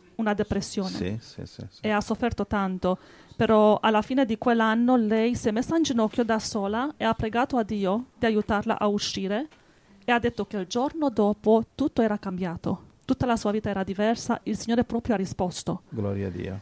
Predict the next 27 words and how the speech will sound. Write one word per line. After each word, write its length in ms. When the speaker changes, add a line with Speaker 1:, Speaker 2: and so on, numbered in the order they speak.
Speaker 1:
Però 500
ha 100
detto 320
che 460
le 200
religioni, 580
perché 260
lei 120
non 160
seguiva 520
tutte 280
le 100
regole 460
di 100
vivere 260
la 120
sua 260
fede 400
come 220
le 100
religioni 460
dicono, 440
ogni 220
tradizione, 720
sedersi 460
ogni 140
domenica, 720